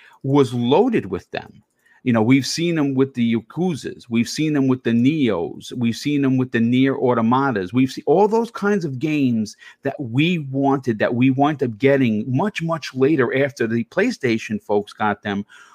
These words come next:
was because Sony was the better selling console. Now, the one thing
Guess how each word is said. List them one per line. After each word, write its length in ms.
was 460
because 560
Sony 540
was 400
the 220
better 480
selling 480
console. 520
Now, 180
the 80
one 300
thing 440